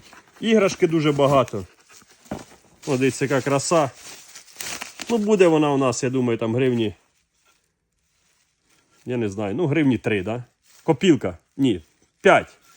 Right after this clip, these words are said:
Копілка хай буде за п'ять. Для такої копілки п'ять гривень це, це, це даром. Так, давайте поглянемо, що ще по товару. Ляльок багато, ігрушки дуже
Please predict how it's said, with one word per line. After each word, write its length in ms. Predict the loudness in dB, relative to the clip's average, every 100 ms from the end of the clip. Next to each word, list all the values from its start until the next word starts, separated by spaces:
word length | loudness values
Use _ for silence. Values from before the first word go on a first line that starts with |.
| _ _
Копілка 420 | -8 -2 -2 0
хай 160 | 0 0
буде 240 | -2 -4
за 120 | -2 -4
п'ять. 260 | -6 -12 _ _ -20 -20 -20 -20 -8
Для 300 | -2 0 0
такої 240 | 0 -2
копілки 420 | -2 0 0 0
п'ять 180 | -4 -2
гривень 300 | 0 0 -2
це, 200 | -4 -10 -10 _ -20 -20 -20 -20 -20 -12
це, 220 | -4 -4 -4 -6
це 140 | -6
даром. 400 | 0 0 0 -6 -18 _ _ _ _ _ _ -20 -20 -20 -20 -20 -20 -20 _ _ _ -20 0
Так, 200 | 2 6
давайте 280 | 4 4
поглянемо, 520 | 2 4 6 6 4 0
що 140 | -2
ще 180 | 0 -2
по 140 | -4
товару. 540 | -4 -2 0 0 -2 -6 -16 -20 _ _ _ _ -14 -10
Ляльок 400 | -10 -8 -10 -8
багато, 460 | -10 -8 -10 -12
ігрушки 540 | -14 -14 -14 -16 -16 -16
дуже 300 | -14 -16